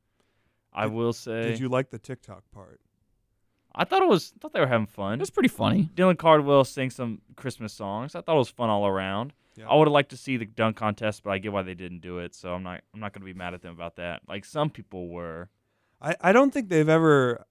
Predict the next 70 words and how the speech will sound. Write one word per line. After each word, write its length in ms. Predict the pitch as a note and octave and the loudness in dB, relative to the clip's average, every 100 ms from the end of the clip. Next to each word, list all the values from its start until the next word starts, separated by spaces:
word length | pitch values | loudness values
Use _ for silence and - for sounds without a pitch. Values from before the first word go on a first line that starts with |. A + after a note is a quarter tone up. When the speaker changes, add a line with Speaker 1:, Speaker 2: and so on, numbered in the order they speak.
| _ | _
Speaker 2:
managed 680 | A#2 B2 C#3+ C#3 B2+ A2 - | -10 -2 2 2 2 -2 -8
to 80 | A2+ | -4
actually 340 | A#2+ - A#2+ | -4 -4 -10
do 200 | G#2 A2+ | -8 -10
the 100 | G#2+ | -10
dunk 220 | A2 G#2 | -12 -12
contest. 460 | - G2+ - F#2 - | -12 -14 -14 -16 -12
I 80 | A2+ | -6
think 180 | D3+ | -2
they 100 | D#3 | 0
tried 300 | D3 C#3+ C#3+ | 2 6 6
it 60 | C3+ | 6
last 340 | B2+ C3+ - | 4 2 2
year 80 | B2+ | -4
and 100 | A2 | -4
something 360 | - A#2 A#2 G#2+ | -4 -6 -6 -8
very, 360 | A2 A2+ A#2 - | -6 -4 -4 -6
or 140 | A2+ A2 | -14 -12
the 100 | A#2 | -8
last 280 | A2+ A2+ - | -4 -4 -4
time 160 | A2 G#2 | -10 -10
it 80 | |
happened 320 | G#2 A2 G#2+ G#2 | -8 -10 -10 -14
and 100 | G#2 | -14
something 300 | A2+ G#2 G#2 | -16 -16 -14
very 240 | G#2+ A2 | -10 -10
similar 440 | - A2 G#2+ G#2 | -12 -12 -10 -12
happened, 580 | G2+ G#2 G#2 G2 F#2+ _ _ _ _ _ _ | -10 -10 -10 -14 -20 _ _ _ _ _ _
where 120 | A#2 | -8
they, 220 | A2 G#2+ | -4 -4
like, 300 | G#2+ G#2+ G#2 - | -4 -6 -10 -14
the 80 | |
court 280 | A2 A#2+ A2+ | -10 -4 -4
got 120 | A#2 | -4
a 40 | A2 | -6
little 160 | A2 | -6
too 160 | G#2 A#2+ | -10 -18
slippery 540 | - - A2+ A2 A2 | -20 -8 -8 -8 -12
or 40 | G#2+ | 0
it 20 | |
Speaker 1:
Those 80 | D#3 | 2
Speaker 2:
was 100 | F3 | 2
just 80 | - | 2
a 20 | |
Speaker 1:
courts, 260 | F#3 E3+ G#2+ | 0 0 0
Speaker 2:
little 120 | G2+ | 0
Speaker 1:
yeah, 80 | B2+ | 0
Speaker 2:
too 40 | |
Speaker 1:
the, 60 | G#2+ | 0
the 80 | G#2+ | -6
Speaker 2:
dangerous. 360 | G#2 B2+ G2 | -8 -8 -6
Speaker 1:
thing 140 | D3+ F3 | -4 0
they, 200 | D3 A#2 | 0 0
they're 160 | A#2+ | 0
using 220 | B2 B2 | 0 0
for 140 | A2 G#2 | -2 -8
a 60 | |
court 300 | G2+ A2+ G#2+ | -8 -6 -4
doesn't 180 | G2 G2+ | -4 -8
really 200 | G2+ F#2+ | -8 -8
seem 400 | - A2 G2 G2 | -12 -12 -10 -10
like 160 | F#2 F2+ | -10 -12
it'd 180 | F#2 E2+ | -16 -12
be 360 | F#2 F2 F2 | -12 -12 -10
Speaker 3:
That's 160 | B2+ C#3 | -8 -4
like 140 | G#3 | -4
the 80 | - | -4
cruise 320 | - C#3+ D3 | -4 4 4
ship 300 | - A#2 G2 | 4 -4 -4
court. 360 | - G#2 F#2 - | -2 2 2 0